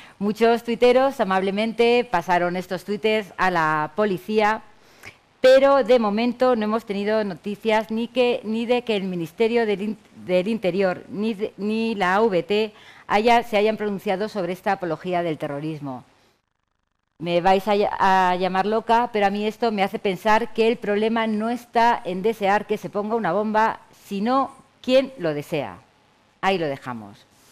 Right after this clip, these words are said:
Sentíamos curiosidad por ver qué se opinaba de esta apuesta de Podemos en el resto de partidos políticos. Y nuestro compañero Nacho salió a preguntar.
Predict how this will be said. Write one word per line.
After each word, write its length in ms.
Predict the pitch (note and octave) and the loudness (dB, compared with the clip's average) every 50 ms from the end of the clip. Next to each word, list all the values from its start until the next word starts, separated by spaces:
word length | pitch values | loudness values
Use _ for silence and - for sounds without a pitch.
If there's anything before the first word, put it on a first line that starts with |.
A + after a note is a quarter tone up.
| - - - - - - - - _ _ _ _ _ | -20 -20 -20 -20 -20 -20 -20 -20 _ _ _ _ _
Sentíamos 500 | - G#3+ G#3 - C4+ D4+ D#4+ D#4+ D#4+ D#4+ | -2 -2 0 0 2 2 2 2 0 -2
curiosidad 640 | - C4 A#3+ B3 C#4 C4+ A3+ G#3 G#3+ A3 A#3 A#3 - | -2 0 2 2 2 2 2 2 4 4 4 2 0
por 160 | - F#3+ F#3 | -2 -2 0
ver 300 | F#3 G#3+ A3 A#3 - - - | 0 0 0 0 -2 -4 -2
qué 120 | - A#3 A#3 | 0 0 0
se 100 | - C4+ | 0 -2
opinaba 460 | B3 - A3 G#3+ A3 A3+ A3+ A3+ A3 | -4 -2 -2 0 0 2 2 2 2
de 80 | G3+ | 2
esta 220 | G#3 G3+ - - F#3+ | -2 -2 -2 -4 -2
apuesta 420 | - - G#3 G3+ - - F#3+ F3 | -2 -2 -4 -6 -4 -4 -2 -2
de 260 | F3+ G3 G3+ G#3 G#3 G#3 | 0 0 0 -2 -2 -4
Podemos 600 | - F3 E3+ F#3+ G3+ G3 G3 F#3+ G3+ G#3+ - - - | -4 -4 -4 -2 -4 -4 -4 -4 -6 -6 -8 -10 -8
en 360 | F#3+ F#3+ G3+ G#3 G#3+ G#3+ G#3+ | -4 -2 -2 0 0 -2 -2
el 100 | F#3+ D#3+ | -4 -4
resto 300 | F3 F#3 F#3 - - G#3+ | -4 -6 -6 -6 -4 -4
de 240 | G3 F#3 F#3+ G3 G#3 | -2 0 0 -2 -2
partidos 440 | - - F3 - - E3+ F3 F#3+ - | -2 -4 -4 -4 -4 -6 -6 -6 -6
políticos. 560 | - E3 E3 F3 - E3 C#3+ - C#3+ C3+ C3+ - _ _ - - - - - _ _ | -6 -6 -6 -6 -6 -8 -8 -8 -8 -10 -10 -12 _ _ -20 -20 -20 -20 -20 _ _
Y 280 | - A3 A#3 A#3+ B3+ C4 | -6 -4 -2 0 0 0
nuestro 280 | A#3+ A3+ G#3 - - F#3+ | -2 -2 -4 -4 -6 -6
compañero 800 | D#3 F3+ D#3 - E3+ F3 F#3+ G#3 G3 F#3+ F3 F3 F3 E3 E3 - - _ _ _ _ - | -4 -4 0 0 0 0 0 0 0 0 0 0 -2 -4 -4 -8 -10 _ _ _ _ -8
Nacho 420 | F#3+ G3 A3+ B3+ - D4+ D4 D4 | -2 0 0 0 0 -2 -4 -2
salió 280 | - - F#3 E3 F3 F3+ | -2 -2 0 0 0 0
a 20 | |
preguntar. 540 | - E3+ D#3 D3+ D3 B2+ - A2 G#2+ B2 | 0 -2 -4 -4 -6 -8 -8 -8 -10 -10